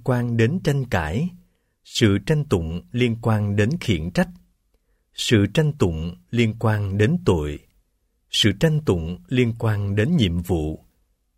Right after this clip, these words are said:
Đây là bốn sự tranh tụng. Bốn sự tranh tụng này có bao nhiêu cách khơi dậy? Bốn sự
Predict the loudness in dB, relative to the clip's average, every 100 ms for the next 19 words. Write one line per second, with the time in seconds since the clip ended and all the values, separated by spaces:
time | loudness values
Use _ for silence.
0 | _ _ _ _ 2 4 2 -2 -4 -6
1 | 0 2 2 0 0 0 0 0 2 2
2 | 0 0 -10 _ _ _ _ _ _ _
3 | _ _ _ _ _ _ _ _ _ _
4 | _ _ _ _ 0 0 0 -2 -2 0
5 | 0 0 0 0 0 0 -2 -6 _ -4
6 | -2 0 2 2 2 0 0 -2 -2 2
7 | 4 4 2 0 -2 -10 _ _ _ _
8 | _ _ _ _ _ _ _ _ _ _
9 | _ _ _ _ _ 2 2 2 -2 -2